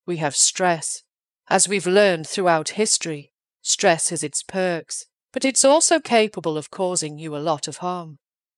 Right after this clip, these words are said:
Stress causes the body to produce more free radicals, which cause further damage. This is one of the reasons why you should never feel bad about getting stressed.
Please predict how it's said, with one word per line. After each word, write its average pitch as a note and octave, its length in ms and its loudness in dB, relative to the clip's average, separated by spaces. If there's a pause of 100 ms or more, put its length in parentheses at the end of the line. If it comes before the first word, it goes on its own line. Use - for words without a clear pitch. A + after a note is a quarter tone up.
(160)
Stress - 540 4
causes F#3+ 480 2
the F#3 80 -2
body F3 400 0
to E3+ 100 -4
produce F#3+ 560 0
more F#3 260 0
free F#3 420 -2
radicals, D#3 880 -2 (220)
which - 300 -2
cause F#3 420 4
further E3 380 2
damage. E3+ 640 -2 (460)
This G3+ 240 6
is G3 180 2
one F#3+ 180 6
of G3+ 120 -2
the A3 100 2
reasons G3 560 0
why E3+ 160 6
you F3 160 -2
should F#3+ 240 0
never G3 320 2
feel A3+ 380 0
bad E3 240 4
about D3+ 360 0
getting D3+ 400 -6
stressed. - 680 -2